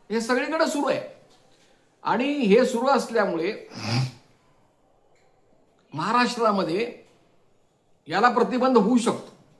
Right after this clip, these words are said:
कामाच्या ठिकाणी महिलांचा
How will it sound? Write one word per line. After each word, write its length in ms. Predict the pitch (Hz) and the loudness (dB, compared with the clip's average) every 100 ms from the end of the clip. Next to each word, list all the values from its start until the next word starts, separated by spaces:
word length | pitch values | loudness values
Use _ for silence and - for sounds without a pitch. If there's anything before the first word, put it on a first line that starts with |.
| _ _ _ _ _ _ _ _ | _ _ _ _ _ _ _ _
कामाच्या 400 | - 165 220 220 | -4 0 2 2
ठिकाणी 460 | 226 220 220 214 226 | 2 2 2 2 0
महिलांचा 960 | 208 165 180 214 208 214 196 180 - | 0 0 2 0 0 2 2 2 -4